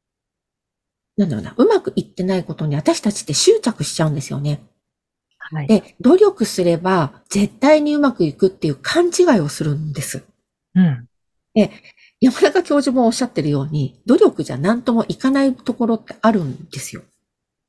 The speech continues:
Speaker 2: はい。
Speaker 1: 二十分と二時間、二時間一生懸命縮めた、多分相当頑張ったと思うんですよね。山中教授のことなので。
Speaker 2: うん。
Speaker 1: でも、縮められない。ってことは、
Speaker 2: うん。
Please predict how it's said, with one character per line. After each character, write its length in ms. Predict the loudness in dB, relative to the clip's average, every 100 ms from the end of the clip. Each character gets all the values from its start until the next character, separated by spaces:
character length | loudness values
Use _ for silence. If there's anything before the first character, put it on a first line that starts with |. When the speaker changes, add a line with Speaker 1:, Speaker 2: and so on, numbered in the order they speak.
| _ _
Speaker 2:
は 140 | -2
い。 160 | -2 -6 _ _ _ _ _ _ _ 2
Speaker 1:
二 160 | 4
十 120 | 6
分 400 | 4 4 2 2 -2 _ _
と 80 | -2
二 160 | 2 2
時 100 | 0
間、 160 | 2
二 100 | 4
時 100 | 4
間 160 | 6 4
一 60 |
生 80 | 4
懸 140 | 2 4
命 160 | 4
縮 420 | 2 -4 0 4
め 80 | 4
た、 120 | 4 0 -4 _ -2
多 120 | 4
分 140 | 6
相 180 | 6 2
当 140 | 2 2
頑 160 | 4
張 80 | 2
っ 40 |
た 100 | 0
と 100 | -2
思 120 | -2 -2
う 40 |
ん 20 |
で 80 | -4
す 60 | -4
よ 60 |
ね。 120 | 0
山 180 | 2 2
中 180 | 2 0
教 140 | 0 0
授 120 | 0
の 60 |
こ 100 | 0
と 100 | 0
な 120 | 0 0
の 120 | -4
で。 180 | -8 -12 -18 -8 4
Speaker 2:
う 40 |
ん。 40 | 8
Speaker 1:
で 80 |
も、 340 | 8 8 4 -2
縮 260 | -2 0 2
め 100 | 0
ら 120 | 0
れ 120 | -2
な 180 | 0 -2
い。 40 | -2
っ 40 | -8 _ _
て 100 | -2
こ 140 | 2 4
と 160 | 4
は、 160 | 4 4
Speaker 2:
う 40 |
ん。 40 | 2